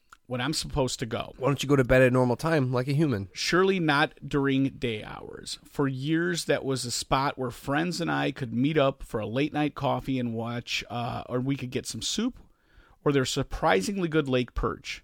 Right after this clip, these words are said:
Speaker 2: Oh, so they're not staying open at four in the morning so you can go have a coffee and a soup. Jeez,
Speaker 1: Some
Speaker 2: I wonder what made that decision possible.
Speaker 1: Some stuff on their menu, like the gyros,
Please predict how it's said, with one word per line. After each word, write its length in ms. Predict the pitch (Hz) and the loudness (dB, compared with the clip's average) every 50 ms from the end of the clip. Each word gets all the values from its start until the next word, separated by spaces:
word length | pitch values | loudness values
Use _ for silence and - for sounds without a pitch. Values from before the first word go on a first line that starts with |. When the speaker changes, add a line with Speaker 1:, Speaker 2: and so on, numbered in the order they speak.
| - - | -2 4
Speaker 2:
Oh, 160 | - 170 160 139 | 6 8 8 8
so 120 | - 151 | 6 6
they're 140 | 139 143 151 | 6 6 6
not 160 | 151 139 127 | 6 6 4
staying 260 | - - 147 139 139 | 2 2 4 6 6
open 240 | 139 131 127 135 123 | 6 6 4 4 0
at 80 | 104 - | 0 0
four 180 | - 135 135 | 2 2 4
in 40 | 127 | 4
the 60 | 123 123 | 4 4
morning 240 | 131 139 135 127 | 4 4 4 2
so 160 | 120 - - 117 | 0 0 -2 -2
you 60 | 120 | 0
can 60 | 135 | 2
go 100 | 127 120 | 2 2
have 180 | 110 113 117 110 | 4 4 2 2
a 40 | 107 | 0
coffee 600 | - - 135 131 147 143 - - 107 104 104 101 - _ _ - | 0 2 2 2 2 0 -2 -4 -4 -4 -4 -6 -8 _ _ -4
and 120 | 120 123 120 | -2 -2 -2
a 20 | 113 | -2
soup. 420 | - - - 214 196 135 95 - - - - - - | -2 0 2 4 4 4 2 0 -8 -18 -18 -12 -8
Jeez, 340 | - - - - 202 143 156 | -4 -2 4 6 8 8 8
Speaker 1:
Some 20 | |
Speaker 2:
I 100 | 175 160 | 8 8
wonder 300 | 165 160 170 170 170 170 | 6 6 8 8 6 6
what 160 | 156 160 - | 6 4 4
made 180 | 160 165 160 156 | 4 4 4 4
that 160 | 156 165 170 | 4 4 4
decision 380 | - 147 - - 127 117 117 107 | 2 0 -2 0 0 0 0 -2
possible. 500 | - 117 107 104 - 107 101 107 104 - _ | 0 -2 -2 -2 -4 -6 -6 -8 -8 -10 _
Speaker 1:
Some 260 | - - - - - 190 | -8 -4 -2 -2 0 0
stuff 380 | 190 - - 202 - - - | 0 2 4 4 4 4 2
on 160 | - - 139 | -2 -2 0
their 120 | 147 143 143 | 0 0 0
menu, 360 | 135 123 120 123 135 139 143 | 0 0 0 0 0 0 0
like 320 | 131 113 113 110 - - - - | 0 -2 -2 -4 -8 -12 -18 -10
the 160 | - 123 120 117 | -6 -6 -4 -2
gyros, 640 | 113 123 135 127 123 117 110 117 123 127 - - | -2 0 0 2 0 0 -2 -2 -4 -4 -6 -6